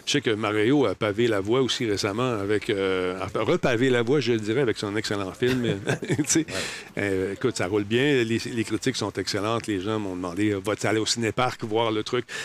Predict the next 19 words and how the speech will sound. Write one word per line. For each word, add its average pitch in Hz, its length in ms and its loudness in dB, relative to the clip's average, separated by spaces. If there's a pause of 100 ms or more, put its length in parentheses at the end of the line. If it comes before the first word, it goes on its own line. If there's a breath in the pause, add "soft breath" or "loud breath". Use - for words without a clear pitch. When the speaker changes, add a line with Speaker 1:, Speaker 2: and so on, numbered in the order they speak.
(200 loud breath)
Speaker 1:
J'étais 196 220 2
en 190 80 4
vacances, 131 480 2
j'ai 120 120 2
dit 107 120 -4
non, 117 260 2
je - 80 -2
pars 107 180 0
pas 98 120 2 (100)
au 87 80 -2
cinéparc. 92 440 -6
Mais 117 80 0
on 110 60 -2
a 104 40 -4
fait 160 120 -4
du 107 120 -10
karting, - 380 -8
par 104 180 -14
exemple. - 220 -18